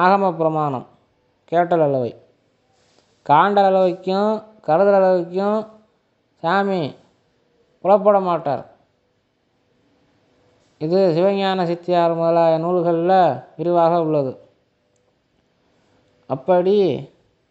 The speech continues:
சாமியை சேர்ந்த பல பொருட்களும்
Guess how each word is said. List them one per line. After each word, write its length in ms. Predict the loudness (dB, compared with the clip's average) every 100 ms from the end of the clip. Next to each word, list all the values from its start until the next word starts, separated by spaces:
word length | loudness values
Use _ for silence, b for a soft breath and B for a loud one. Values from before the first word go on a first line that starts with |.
| _ _ _ _ _ _ _ _ _ _ _ _ _ _ -2
சாமியை 400 | 0 2 0 0
சேர்ந்த 520 | 2 2 2 0 0
பல 240 | 2 2
பொருட்களும் 880 | 2 0 -2 -2 0 0 0 -4 -8